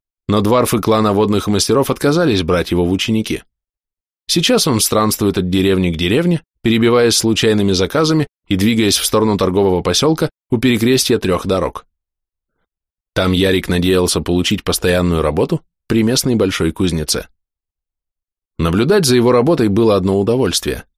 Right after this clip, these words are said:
Быстро, по-деловому, Ярик переложил несколько пылающих чурбаков из костра в металлический поддон, засыпал сверху древесным углём из своего мешка и несколько раз качнул меха. Раскалённую металлическую полоску Дварф распрямил молотом,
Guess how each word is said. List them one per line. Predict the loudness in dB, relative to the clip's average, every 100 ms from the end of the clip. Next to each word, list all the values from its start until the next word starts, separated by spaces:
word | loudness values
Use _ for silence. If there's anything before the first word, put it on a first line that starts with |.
| _ _ _ _
Быстро, | -4 -2 0 0
по-деловому, | 0 0 0 2 2 0 -4 _ -2
Ярик | 0 0 0
переложил | 0 2 2 4 2
несколько | 2 0 -2 -2
пылающих | 0 2 2 0 -4
чурбаков | -2 -2 -2 -2 -2
из | -2
костра | -2 -4 0 0
в |
металлический | 0 0 -2 -2 -4 -4
поддон, | -4 -4 -4 -6 -8 _ _ _ _ _ _ _
засыпал | -2 0 0 0 0
сверху | 2 0 0 0
древесным | 0 2 0 -2
углём | -2 0 0 2
из |
своего | 2 2 2 2
мешка | 0 -2 -2 -4 _ _ _ _
и | -2
несколько | 0 0 -2 -2 0
раз | 0 0
качнул | -2 0 0
меха. | 0 -2 -6 -10 _ _ _ _ _ _ _ _ -8
Раскалённую | -4 -2 0 2 2 2
металлическую | 0 0 -2 -2 -2 -2
полоску | 0 2 2 0
Дварф | 0 0 0 -2
распрямил | -2 0 0 0 0
молотом, | 0 0 0 -4